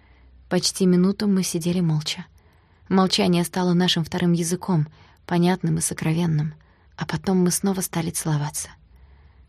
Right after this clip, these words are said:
«Ты точно ничего не чувствуешь к Серебряковой?» прошептала я, когда мы отстранились, глядя друг другу в блестящие глаза. «Точно.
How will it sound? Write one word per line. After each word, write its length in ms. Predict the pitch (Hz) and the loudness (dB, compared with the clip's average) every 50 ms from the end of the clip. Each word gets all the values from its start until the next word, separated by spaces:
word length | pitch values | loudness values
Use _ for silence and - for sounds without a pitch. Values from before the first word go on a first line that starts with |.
| _ _ _ | _ _ _
«Ты 140 | - - 202 | -4 -4 -4
точно 520 | - - - - 247 254 - - - - 240 | -4 -6 -2 0 2 2 2 2 0 2 4
ничего 380 | 220 208 202 - - 202 190 | 4 4 4 2 0 0 2
не 160 | 185 185 180 | 2 2 2
чувствуешь 440 | - - 190 165 - - 165 165 - | 0 -2 -4 -4 -4 -2 -2 -2 -2
к 60 | - | -4
Серебряковой?» 800 | - - - 170 170 160 170 165 - - 165 165 160 160 165 - - - _ _ _ - - - - - | -4 -2 0 0 0 0 -2 -4 -4 -4 -4 -4 -4 -4 -6 -8 -14 -20 _ _ _ -20 -20 -20 -20 -10
прошептала 520 | - 180 170 - 180 180 - 175 165 156 | -6 -4 -2 -2 -4 -4 -4 -2 -2 0
я, 180 | 160 160 165 170 | 0 0 0 -2
когда 280 | 170 - 170 175 170 160 | -2 -6 -6 -4 -2 0
мы 100 | 160 160 | 0 0
отстранились, 600 | 156 - - 160 160 156 156 160 160 160 156 - | -2 -4 -4 -2 -2 0 0 0 0 -2 -2 -2
глядя 300 | - 160 160 160 160 156 | -2 -2 -2 -2 -4 -4
друг 240 | - 160 151 156 | -4 -4 -4 -4
другу 260 | 151 - 165 160 165 156 | -4 -6 -4 -4 -4 -6
в 80 | 160 | -4
блестящие 520 | 160 165 151 - - 160 151 - - - - | -4 -6 -6 -4 -4 -4 -2 -2 -2 -2 -2
глаза. 400 | - 147 151 147 151 147 151 - - _ _ _ _ _ _ _ _ _ _ _ _ _ _ _ _ _ - - | -2 -2 0 0 -2 -2 -4 -6 -10 _ _ _ _ _ _ _ _ _ _ _ _ _ _ _ _ _ -10 -6
«Точно. 460 | - 160 165 160 - - - - | -4 -4 -4 -4 -6 -8 -8 -8